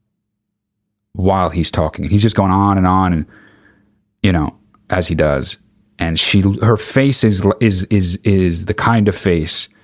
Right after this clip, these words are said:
that if I believed in souls, I would think her soul was being, was leaving her body. That was the face she was making. He obviously wasn't being sarcastic. But even if he was, that's the worst fucking version of sarcasm. And if you're that bad at sarcasm, not only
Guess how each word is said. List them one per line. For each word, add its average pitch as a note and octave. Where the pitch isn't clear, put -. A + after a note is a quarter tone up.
that G2+
if G2
I G2+
believed G2
in F#2
souls, F#2
I G#2
would G2+
think F#2
her G2
soul F#2+
was D#2+
being, D#2+
was G2+
leaving G2+
her E2+
body. D2
That F#2+
was G2
the F2
face -
she -
was C#2+
making. D2+
He E3
obviously F3
wasn't A2+
being G2
sarcastic. -
But A#2
even B2+
if A#2
he A#2
was, A#2+
that's G2
the F#2+
worst F#2
fucking E2
version D2+
of -
sarcasm. G#2+
And G#2+
if -
you're G2
that A2
bad G#2
at -
sarcasm, F2+
not A2
only G#2